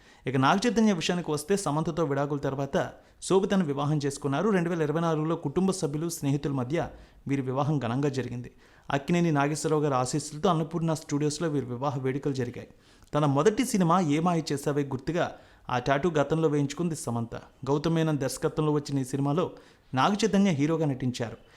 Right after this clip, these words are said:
ఈ వైఎంసీ టాటూ గురించి పలు ఇంటర్వ్యూల్లో కూడా సమంత చెప్పింది. అయితే ఈ వీడియోలో సమంత మెడపై టాటూ ఎక్కడా కూడా కనిపించలేదు.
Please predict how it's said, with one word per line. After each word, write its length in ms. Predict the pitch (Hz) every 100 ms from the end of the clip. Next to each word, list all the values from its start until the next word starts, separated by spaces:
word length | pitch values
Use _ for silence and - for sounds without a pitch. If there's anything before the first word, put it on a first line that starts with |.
| - _ 165
ఈ 200 | 175 127
వైఎంసీ 400 | 147 226 233 233
టాటూ 360 | 180 151 156 170
గురించి 280 | 175 185
పలు 160 | 170 139
ఇంటర్వ్యూల్లో 380 | 135 156 175 165
కూడా 180 | 165 165
సమంత 340 | 143 143 147
చెప్పింది. 440 | 139 139 - 110
అయితే 440 | - - _ 131 165
ఈ 40 |
వీడియోలో 440 | 135 135 185 185 202
సమంత 380 | 165 147 165
మెడపై 360 | 180 156 143 175
టాటూ 360 | 170 139 147 170
ఎక్కడా 300 | 143 160 165
కూడా 160 | 160
కనిపించలేదు. 600 | 151 143 139 127 127 107